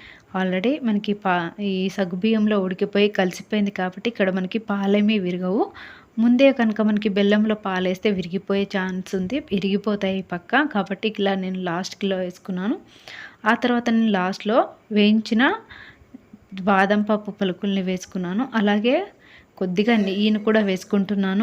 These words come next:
ఒక రెండు మూడు స్పూన్ల వరకు నెయ్యిని కూడా వేసుకుని ఒక రెండు నిమిషాల పాటు మనం ఈ పాయసాన్ని స్టవ్ మీద సిమ్లోనే పెట్టుకుని ఉడకనివ్వాలి. ఆ తర్వాత మొత్తం స్టవ్ ఆపేసి మనం ఇలా విధంగా కిందకి దించేసుకొని ఒక కప్లో, చిన్న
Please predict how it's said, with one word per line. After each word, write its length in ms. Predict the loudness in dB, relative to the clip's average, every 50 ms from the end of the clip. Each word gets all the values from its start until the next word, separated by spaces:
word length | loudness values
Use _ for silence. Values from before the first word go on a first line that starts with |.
| 2 2
ఒక 120 | 0 0 0 0
రెండు 160 | 0 0 0 0
మూడు 140 | -2 -2 -4 -6
స్పూన్ల 340 | -4 -2 0 0 2 0 0 0
వరకు 240 | -2 -4 -4 -4 -4 -2
నెయ్యిని 280 | -2 -2 -2 -4 -4 -4 -2
కూడా 120 | -2 -2 0 -2
వేసుకుని 340 | -4 -6 -4 -4 -2 0 0 0
ఒక 120 | 0 0 -2 -2
రెండు 160 | 0 -2 -2 -2
నిమిషాల 320 | -4 -2 0 2 2 2 0 -2
పాటు 180 | -4 -4 -4 -4 -4 -2
మనం 160 | 0 0 -2 -2 -6 -14 -20 -20 -20 -20 -20 -20 -6 _ -2
ఈ 20 | 0 2 2
పాయసాన్ని 520 | 2 2 2 0 -2 -2 -2 0 0 0 0 0
స్టవ్ 220 | 2 2 2 2 2 2
మీద 140 | 0 0 -2 -2 0
సిమ్లోనే 420 | 0 0 0 0 0 -2 -2 -4 -4 -6
పెట్టుకుని 380 | -8 -10 -10 -10 -6 -2 0 2 2 2
ఉడకనివ్వాలి. 680 | 0 -2 -2 -2 -2 -2 -2 -2 0 0 0 0 2 2 2
ఆ 20 | 2 2
తర్వాత 260 | -2 -4 -4 -2 0 2 2 2
మొత్తం 260 | 0 -2 -2 -4 -4 -4 -6 -12 -18 -20 -20 -20 -20 -20 -20 _ -20 -12
స్టవ్ 240 | -4 0 2 4 4 4
ఆపేసి 460 | 2 0 0 -2 -2 -2 -2 -4 -4 0 2 2
మనం 160 | 2 2 2 0 0 2
ఇలా 140 | 4 4 4 4 2
విధంగా 380 | 0 -2 0 0 0 2 0 0 0 -4 -8 _ _ -20 -18 -4 0
కిందకి 320 | 2 2 2 2 0 -2 -2 -2
దించేసుకొని 540 | -2 0 0 -2 -4 -6 -6 -4 -2 0 0 0 0
ఒక 140 | -2 -4 -6 -6 -4
కప్లో, 320 | -6 -6 -6 -2 -2 -2 -2 0 0
చిన్న 160 | 0 0